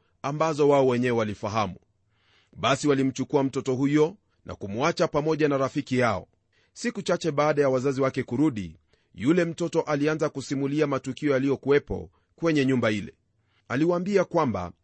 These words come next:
katika nyumba hiyo kulikuwepo na vijana wadogo wanne, na kila siku jioni, kabla ya kula chakula cha jioni, wao pamoja na wazazi wao walikuwa na ibada pale nyumbani, na baba yao akawaombea kila mmoja wao.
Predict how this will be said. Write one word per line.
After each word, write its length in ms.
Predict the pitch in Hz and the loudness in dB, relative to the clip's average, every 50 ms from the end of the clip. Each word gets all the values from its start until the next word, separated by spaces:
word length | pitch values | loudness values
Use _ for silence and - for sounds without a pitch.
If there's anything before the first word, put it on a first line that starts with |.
| _ _ _ _ _ | _ _ _ _ _
katika 400 | - 92 - - 180 - 185 175 | -12 -8 -4 -4 0 2 2 2
nyumba 220 | 170 165 151 156 | 2 0 0 0
hiyo 180 | 156 165 175 160 | 0 2 0 -2
kulikuwepo 520 | - 156 147 143 135 - 151 139 - 143 | -2 -2 -2 -2 0 0 0 0 0 -2
na 100 | 135 131 | -2 -2
vijana 360 | 123 127 120 123 131 131 123 | -2 -4 -2 -2 0 0 0
wadogo 400 | 120 120 113 120 120 110 110 110 | 0 0 0 -2 -2 -2 0 0
wanne, 340 | 110 110 110 104 95 90 - - _ _ _ _ _ _ _ _ _ _ _ _ | 0 0 0 -2 -4 -8 -12 -18 _ _ _ _ _ _ _ _ _ _ _ _
na 120 | - 92 | -16 -14
kila 240 | - - 147 151 147 | -6 -2 0 0 0
siku 280 | - - 151 - 151 131 | 0 -2 -4 -2 -2 -4
jioni, 320 | 120 131 147 147 147 143 | 0 0 2 2 0 0
kabla 320 | - - 143 139 135 139 135 | -2 -2 -2 -2 0 0 -2
ya 60 | 131 | -2
kula 240 | - 151 143 139 131 | -2 -2 -2 -2 -2
chakula 380 | - 123 - - 151 139 131 | -2 -6 -4 -2 -2 -2 -2
cha 120 | - 131 117 | -2 -2 -4
jioni, 520 | 113 120 131 135 135 135 139 143 160 175 - _ _ _ _ _ _ _ _ - | -2 0 2 4 4 4 2 0 -2 -4 -10 _ _ _ _ _ _ _ _ -10
wao 280 | 101 101 131 175 180 170 | -2 0 2 2 2 2
pamoja 380 | - 165 156 160 165 147 156 | 2 -2 -2 -2 0 0 0
na 80 | 143 139 | 0 0
wazazi 340 | 139 139 135 151 147 135 143 | 0 0 0 0 0 2 2
wao 240 | 147 147 143 143 | 2 2 2 2
walikuwa 400 | 135 135 127 127 127 - 151 147 | 2 2 0 0 -4 -2 -2 -2
na 120 | 135 131 127 - | -2 -2 -4 -4
ibada 380 | 123 117 120 135 135 127 123 | -6 -2 0 0 0 0 0
pale 260 | - - 127 127 123 | -2 0 -2 0 0
nyumbani, 520 | 120 117 113 127 139 135 117 98 90 87 - _ _ _ _ _ _ _ _ | 0 0 2 2 2 2 0 -2 -6 -12 -14 _ _ _ _ _ _ _ _
na 100 | - 82 | -16 -8
baba 280 | 85 131 151 151 160 151 | -2 -2 2 4 4 4
yao 240 | 151 156 156 151 147 | 4 4 4 4 2
akawaombea 920 | - 139 127 - 131 127 131 127 127 123 123 135 165 156 123 101 90 85 - _ _ _ _ _ | 2 -2 -2 -2 0 2 2 2 2 2 4 6 6 6 6 4 0 -6 -10 _ _ _ _ _
kila 220 | - - 156 156 | -6 0 0 2
mmoja 340 | 139 135 131 123 113 113 113 | 2 2 0 -2 -2 0 0
wao. 300 | 117 117 110 95 92 90 | 2 2 2 0 -2 -6